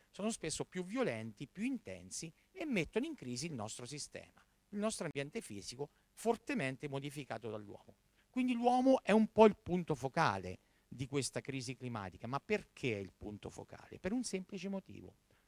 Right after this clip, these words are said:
perché l'uomo è ancora adesso abituato a dire: "La natura si deve adattare a me".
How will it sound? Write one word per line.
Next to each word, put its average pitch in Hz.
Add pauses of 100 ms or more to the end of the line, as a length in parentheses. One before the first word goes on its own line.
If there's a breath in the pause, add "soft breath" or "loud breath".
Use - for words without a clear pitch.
(140 soft breath)
perché 185
l'uomo 269
è 165
ancora 180
adesso 180
abituato 160
a 208
dire: 156 (280 soft breath)
"La 147
natura 262
si -
deve 175
adattare 151
a 143
me". 98